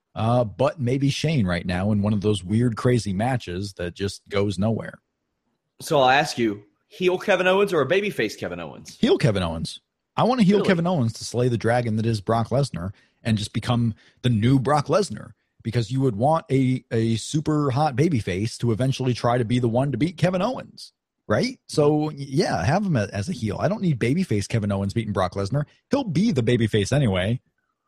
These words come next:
Speaker 1: So, so just go with that. But have him be a heel, so that way he's the unstoppable monster, and now you're rooting for someone to beat him up.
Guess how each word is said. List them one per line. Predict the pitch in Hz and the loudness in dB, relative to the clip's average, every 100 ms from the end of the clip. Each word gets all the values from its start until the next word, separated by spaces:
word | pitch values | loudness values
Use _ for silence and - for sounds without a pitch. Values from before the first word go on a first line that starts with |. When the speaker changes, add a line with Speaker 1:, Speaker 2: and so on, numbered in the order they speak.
| - 143 | -12 -6
Speaker 1:
So, | - 139 135 127 135 _ _ | 2 2 2 0 -6 _ _
so | - 131 | -2 -2
just | 120 139 - | 0 -2 0
go | 120 | 0
with | 95 | 0
that. | 98 131 90 98 - _ _ _ _ | 0 0 -2 -6 -12 _ _ _ _
But | 101 95 87 _ _ _ _ _ - | -2 -2 -4 _ _ _ _ _ -4
have | 110 | -2
him | 139 147 | 0 2
be | 151 | 2
a | |
heel, | 117 160 143 - | 2 0 -2 -6
so | 101 | -2
that | 104 - | -2 0
way | 120 117 | 0 0
he's | 98 156 110 | 2 0 0
the | 98 | -2
unstoppable | 92 - 90 95 87 | -2 -4 -4 -4 -4
monster, | 82 82 87 107 101 | -6 -6 -6 -4 -2
and | 101 | 0
now | |
you're | 113 113 113 | -2 -2 -2
rooting | 123 120 | -2 -2
for | 113 110 | -2 0
someone | 123 123 | 2 2
to | 120 | 2
beat | 120 131 | 2 2
him | - 151 180 | 2 2 2
up. | 90 - - | 0 -6 -10